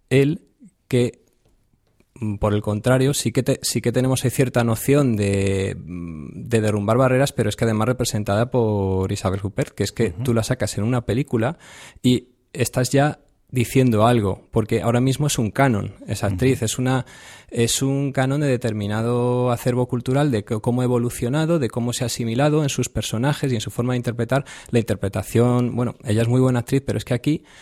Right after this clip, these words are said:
Speaker 1: es que aquí, eh, ella, eh,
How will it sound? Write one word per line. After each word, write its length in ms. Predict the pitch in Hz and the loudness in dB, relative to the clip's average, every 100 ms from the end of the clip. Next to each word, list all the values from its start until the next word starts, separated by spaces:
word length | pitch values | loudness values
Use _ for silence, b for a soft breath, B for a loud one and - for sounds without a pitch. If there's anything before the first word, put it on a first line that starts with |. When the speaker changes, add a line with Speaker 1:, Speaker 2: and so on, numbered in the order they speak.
| B - | B -6
Speaker 1:
es 140 | 117 | -2
que 80 | 131 | -2
aquí, 280 | - 143 - - _ - | -2 -4 -4 -20 _ -6
eh, 260 | 120 110 _ - | -4 -4 _ -8
ella, 400 | - 143 143 180 _ _ - | 0 0 0 -2 _ _ -6
eh, 380 | 120 117 117 | -2 0 -2